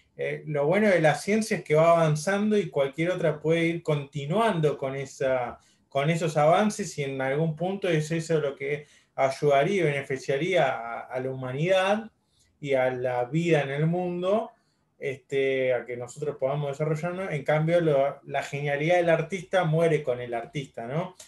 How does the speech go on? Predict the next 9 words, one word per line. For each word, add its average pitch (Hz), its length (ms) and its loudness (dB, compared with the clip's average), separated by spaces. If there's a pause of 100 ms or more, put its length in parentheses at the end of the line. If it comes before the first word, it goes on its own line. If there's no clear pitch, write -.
(320)
Entonces, 170 580 -4
en 160 140 -2
algún 202 320 0
punto 220 280 0
también 185 340 2
la 185 140 2
crítica 196 460 -2
de 151 240 2
Heidegger 190 720 0